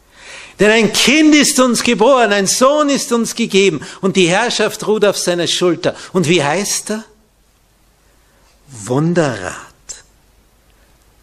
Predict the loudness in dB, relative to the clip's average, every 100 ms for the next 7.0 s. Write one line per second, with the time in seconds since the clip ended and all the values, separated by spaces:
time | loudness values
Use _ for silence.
0 | _ 0 0 -2 -10 -12 -10 -4 -2 -2
1 | -10 -20 _ -20 -20 -20 _ _ _ _
2 | _ _ _ _ _ _ 0 2 4 2
3 | 0 0 -2 -14 -14 -8 -6 -6 -10 -16
4 | -16 -18 -20 _ _ _ _ _ _ _
5 | _ _ -16 -14 -12 -12 -10 -10 -12 -16
6 | -20 _ -16 -16 -16 -20 -20 -20 -20 -20